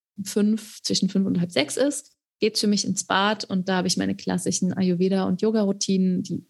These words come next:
einfach jeden Tag dazugehören. Zunge schaben ist für mich wichtig,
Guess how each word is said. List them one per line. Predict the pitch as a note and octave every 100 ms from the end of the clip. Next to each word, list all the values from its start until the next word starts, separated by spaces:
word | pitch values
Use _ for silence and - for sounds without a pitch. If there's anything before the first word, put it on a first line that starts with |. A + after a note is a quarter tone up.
| -
einfach | E3+ F3+
jeden | F#3 F3+
Tag | - -
dazugehören. | F#3 G#3+ G3+ F#3+ F#3 F#3 F#3
Zunge | - G#3 G3+ -
schaben | - - - F#3
ist | F#3
für | -
mich | F#3 F#3
wichtig, | G3+ F3+ F#3 F#3